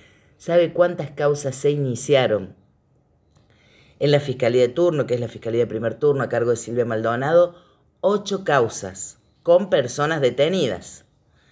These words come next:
La policía actúa en otros acontecimientos conflictivos que no llegan a una imputación y mucho menos a una detención. De estas ocho causas con personas detenidas, hay tres que son por delitos contra la propiedad, robos o hurto o encubrimiento.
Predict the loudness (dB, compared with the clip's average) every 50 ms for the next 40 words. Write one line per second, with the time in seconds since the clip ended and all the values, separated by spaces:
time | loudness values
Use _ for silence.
0 | _ _ -10 -10 -2 2 2 2 2 0 2 4 4 4 4 0 0 0 6 6
1 | 6 6 6 0 -2 -2 -2 -2 -2 -2 -2 -4 -10 -16 -18 _ _ _ _ -14
2 | -14 -12 -4 -2 -4 -2 -2 -6 -6 -6 -4 -4 -4 -4 -4 -4 -4 -2 -2 -2
3 | -2 -2 -6 -6 -2 2 2 2 2 2 0 -2 0 0 -4 -2 0 2 2 2
4 | 2 0 0 -8 -14 -20 -20 -20 -12 -6 -4 -4 -2 -2 -4 -6 -6 -8 -4 -4
5 | -4 0 0 0 2 2 0 -2 -2 -2 -4 -2 -2 -4 -4 -4 -4 -4 -4 -4
6 | -4 -4 -4 -4 -4 -2 -2 2 2 2 2 2 0 -10 -16 -20 _ _ _ _
7 | _ _ _ _ _ _ _ _ _ _ _ _ 2 4 4 4 4 2 -2 -2
8 | -2 -2 -6 -2 0 0 0 0 0 2 2 4 4 2 2 0 2 2 2 2
9 | 0 -6 -8 -10 -10 -12 -16 -16 -20 _ _ -8 -8 -6 -4 -4 -6 -4 -4 -4
10 | -2 0 0 0 2 2 0 2 2 0 0 0 0 -2 -8 -12 -16 _ _ _
11 | _ _ _ _ _ _ 0 2 2 2 2 2 2 2 2 2 0 -2 0 2
12 | 2 0 2 2 0 2 4 4 2 2 -2 -2 -4 -2 -2 -4 -4 -2 -2 -4
13 | -2 -2 -2 -4 -4 -2 0 0 0 0 0 0 2 4 4 6 6 4 4 2
14 | 2 0 0 0 -2 -4 -4 -2 0 2 2 0 0 -4 -6 -6 -6 -6 -4 -6
15 | -6 -6 -6 -6 -8 -10 -12 -16 -20 -20